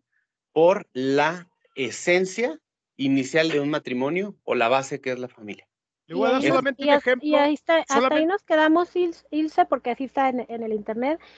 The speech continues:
Speaker 3: Y don Arturo, nos quedamos hasta ahí. ¿Por qué? Porque vamos a entrar directamente a la esencia y vamos a ver cuál es la definición del matrimonio. Quiero que se queden con esas dos posturas y las van a defender. Les voy a decir qué dicen los artículos en la codificación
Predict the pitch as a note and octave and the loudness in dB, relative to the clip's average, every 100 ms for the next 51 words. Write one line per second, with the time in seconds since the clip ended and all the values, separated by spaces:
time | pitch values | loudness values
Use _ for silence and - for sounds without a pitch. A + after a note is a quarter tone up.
0 | - - E4+ F#4+ F#4+ F4 D4+ E4+ E4+ F#4 | -20 -2 6 8 8 6 2 2 4 4
1 | D#4+ - B3+ B3 C4+ D4+ D4 - A#3 G3+ | 2 -4 -6 -4 -4 -4 -6 -6 -6 -6
2 | - _ - B3 C4 C4 - D4+ E4+ F#4 | -8 _ -10 -4 -4 -4 0 2 2 2
3 | E4 C#4 D4+ D4 C4+ D4+ D4 C4 C4 C#4+ | 0 0 0 -2 -2 -2 -2 -2 -2 0
4 | C4+ G#3+ - A#3 - C4+ C#4 B3+ B3 C4+ | 2 0 -2 -6 -2 0 0 -2 0 0
5 | D4 C4 A#3 - C4+ C#4 B3+ - G#3+ G#3 | 0 0 -2 -2 -2 0 -2 -2 -4 -2
6 | A3 A#3 C4 C4 C#4+ D4 E4 D4 - _ | -2 2 2 2 4 6 6 4 0 _
7 | - - - _ _ _ _ F4+ G4 F#4+ | -20 -20 -20 _ _ _ _ 4 4 4
8 | E4 D4+ D4 E4 D#4+ C4+ C4 D4 C4+ - | 2 2 4 4 2 0 0 0 -2 -2
9 | C#4 - B3+ C#4 C#4 A3 G#3+ A#3 B3+ B3 | -6 -6 -2 -2 0 0 2 0 0 -2
10 | - G#3 G3+ G#3 - - B3 A#3 B3 D4 | -2 0 0 -4 -10 0 2 4 4 4
11 | D4 C4+ - B3 A3+ B3+ C#4+ C4+ G#3+ - | 4 0 2 2 2 0 0 -2 -4 -4
12 | G3+ A#3+ B3 A3 G#3 G3 G3+ G#3+ G#3+ G#3 | -4 -4 -4 -2 -2 -2 -2 -4 -6 -6
13 | - A#3+ C#4 | -4 0 0